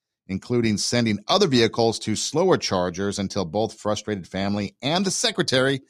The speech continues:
had room to charge. So again, if the secretary of the Energy Department had issues, if a guy going from Canada to Chicago had issues,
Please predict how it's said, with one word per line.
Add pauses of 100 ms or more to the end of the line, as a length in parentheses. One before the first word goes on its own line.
(220)
had
room
to
charge. (440)
So
again,
if
the
secretary
of
the (100)
Energy
Department (420)
had
issues, (480)
if
a
guy
going
from
Canada
to
Chicago
had
issues,